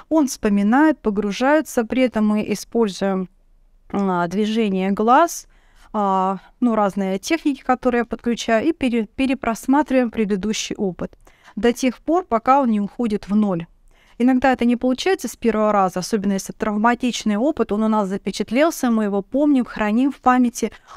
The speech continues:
но наша психика устроена так, она хочет освободиться от этого опыта, и,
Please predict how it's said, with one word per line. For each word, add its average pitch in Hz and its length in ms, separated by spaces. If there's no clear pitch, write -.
но 233 260
наша 247 320
психика 233 420
устроена 247 460
так, - 380
она 247 280
хочет 294 380
освободиться 240 1000
от 202 80
этого 202 280
опыта, 185 540
и, 233 240